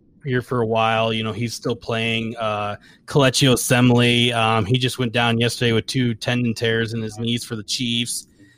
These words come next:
Um, he's won a Super Bowl. Obviously, I mean, talent-wise, right now, David Montgomery is really good. Uh, Troy Davis, who never made it to the N F L, but he almost won the Heisman twice. Uh, he could have been good, but he, uh,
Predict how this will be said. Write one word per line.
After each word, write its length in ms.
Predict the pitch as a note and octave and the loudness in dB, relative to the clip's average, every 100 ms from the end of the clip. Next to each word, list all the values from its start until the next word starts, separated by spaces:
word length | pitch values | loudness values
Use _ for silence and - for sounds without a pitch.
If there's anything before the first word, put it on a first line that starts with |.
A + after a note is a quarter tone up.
| _ _ - | _ _ -4
Um, 420 | A#2 A2+ G#2+ A#2+ | 0 2 0 -2
he's 260 | B2 C#3 | -2 0
won 200 | B2 B2 | 2 2
a 60 | A#2 | 2
Super 420 | - C3+ A#2+ B2 | 2 2 4 2
Bowl. 480 | A2 A#2+ A#2 A#2 A#2+ | 4 4 6 6 4
Obviously, 640 | A#2+ B2 B2+ C3 A#2 A2+ - D3 | 2 0 -2 -2 -2 -4 -8 -8
I 40 | |
mean, 300 | B2+ A#2 A2+ | -4 -4 -6
talent-wise, 880 | - B2 C3+ B2 A#2 A2+ A2+ A#2+ - _ - | -4 0 0 0 2 2 2 0 -4 _ -2
right 240 | B2+ A#2 | 0 2
now, 260 | A2 A2+ B2+ | 0 2 2
David 320 | A2+ A#2 A#2 | 2 0 2
Montgomery 580 | A2+ G#2 - A#2 A#2 A2+ | 0 -2 -2 -4 -2 -4
is 180 | A2 A2 | -6 -6
really 260 | A2+ A2+ G#2 | -4 -4 -4
good. 480 | A2 A2 A2+ A#2 - _ _ _ _ - | -2 0 2 0 -6 _ _ _ _ -4
Uh, 340 | A#2 A2 G#2+ A2 | 2 4 4 2
Troy 300 | - D3 C3+ | 4 4 6
Davis, 560 | C3 C#3+ C#3 C3+ - | 4 4 4 4 2
who 160 | C#3 C3 | 2 4
never 220 | C#3 C#3+ | 4 4
made 180 | C#3+ D3+ | 4 2
it 140 | C#3+ | 0
to 80 | D3 | -2
the 60 | C#3+ | -2
N 80 | C3+ | -2
F 180 | - | -4
L, 160 | D3+ F3 | -2 -2
but 140 | D3 | 0
he 120 | C3+ C#3+ | 0 2
almost 260 | C#3+ - | 0 0
won 120 | C#3+ | -2
the 60 | B2 | 0
Heisman 420 | C3 F3 - C3 | -2 -2 -2 -4
twice. 460 | - A#2 B2+ - C3+ | -4 -6 -6 -8 -6
Uh, 280 | B2 A#2+ A2+ | -4 -2 -2
he 160 | A#2+ - | -4 -4
could 240 | - D#3 | -2 0
have 140 | C#3 C3 | 0 0
been 200 | B2+ A#2+ | 0 0
good, 300 | B2+ D#3 C#3 | 0 0 0
but 140 | A#2+ | -2
he, 240 | C3+ C3+ | 0 0
uh, 300 | C3 B2+ A#2+ | 2 2 2